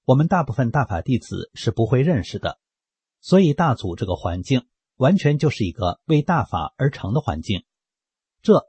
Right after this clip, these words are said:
就是大法资源。可是有些人通过大祖认识了很多不同社会阶层的学员，然后在他们中开展自己的生意，或者在大法项目中求得一席之地。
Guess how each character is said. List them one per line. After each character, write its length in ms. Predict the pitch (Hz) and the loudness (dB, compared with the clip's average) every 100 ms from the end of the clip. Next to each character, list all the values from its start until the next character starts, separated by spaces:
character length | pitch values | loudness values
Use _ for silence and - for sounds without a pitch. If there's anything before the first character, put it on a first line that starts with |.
| _ - | _ -2
就 140 | 117 | -2
是 160 | - 101 | 0 -4
大 140 | 113 | -4
法 200 | - - | -4 -10
资 160 | - 156 | -4 0
源。 240 | 107 73 - _ _ _ _ _ _ _ _ _ | 0 -2 -10 _ _ _ _ _ _ _ _ _
可 120 | - | 0
是 160 | 160 208 | 2 2
有 160 | 127 - | 2 0
些 140 | 160 | 0
人 260 | 110 95 - | 0 -2 -4
通 160 | - | -4
过 140 | 135 110 | -2 0
大 200 | 139 85 | -2 -2
祖 280 | - 87 - _ _ _ | -6 -12 -14 _ _ _
认 160 | - 147 | 2 2
识 100 | - | 2
了 120 | 110 | -2
很 200 | - 95 | -2 -4
多 320 | - 117 131 _ | 0 0 0 _
不 120 | 190 | -2
同 180 | 131 156 | 0 0
社 160 | 190 | 0
会 200 | 156 95 | 2 0
阶 260 | 85 - 156 | -2 0 0
层 160 | - 110 | 0 -4
的 60 | |
学 160 | - 85 | -4 -4
员， 260 | 76 76 - _ _ _ _ _ - | -4 -6 -12 _ _ _ _ _ -2
然 180 | 113 | 0
后 300 | 117 127 117 - | 2 0 0 -2
在 140 | 127 | -2
他 220 | 117 175 | -2 -2
们 100 | 165 | 0
中 280 | 117 113 - - | 2 0 -2 -6
开 200 | - 135 | -2 0
展 260 | 85 - - | -2 -4 -10
自 140 | - | -8
己 120 | 92 | -8
的 120 | 76 - | -8 -4
生 280 | 120 123 | 0 2
意， 160 | 135 120 _ _ _ _ _ _ | 2 -2 _ _ _ _ _ _
或 180 | - 202 | 2 4
者 140 | 156 147 | 4 2
在 160 | 156 | 0
大 160 | 147 156 | -2 -2
法 160 | 101 | -4
项 200 | - 139 | -2 -2
目 100 | 95 | -4
中 300 | - 131 147 - | 0 0 0 -6
求 280 | - 123 143 | -4 0 2
得 320 | 92 82 - - | 0 -4 -8 -4
一 160 | 147 | -4
席 280 | - - 98 | -4 -6 -4
之 120 | 127 | -2
地。 280 | 127 139 | -2 -2